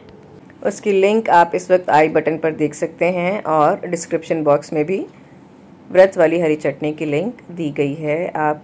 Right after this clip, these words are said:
देख सकते हैं और इसके साथ बना सकते हैं, बहुत टेस्टी लगती है। ये देखिए, एक एक दाना खिला हुआ,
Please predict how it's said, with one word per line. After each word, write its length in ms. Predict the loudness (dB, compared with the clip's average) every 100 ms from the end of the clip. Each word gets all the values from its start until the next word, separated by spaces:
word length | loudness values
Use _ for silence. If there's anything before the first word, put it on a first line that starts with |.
| -14
देख 280 | -4 -4 -2
सकते 320 | -4 -2 -4
हैं 380 | -2 -2 -2 -2
और 280 | -2 -2 -2
इसके 280 | -6 -8 -4
साथ 340 | -2 -4 -6 -4
बना 220 | -2 -2
सकते 300 | -4 -6 -4
हैं, 300 | -4 -6 -4
बहुत 260 | -2 -2 -2
टेस्टी 260 | -6 -4
लगती 340 | -4 -4 -4 -2
है। 140 | -2 -2 -8 -20 -20 -20 -20 -20 -20 -20 _ _ _ -20 -20 -4
ये 80 | -2
देखिए, 360 | 0 0 0 0
एक 320 | 0 -2 -2
एक 160 | -2
दाना 280 | 0 2 0
खिला 340 | -2 -2 2 2
हुआ, 320 | 2 2 2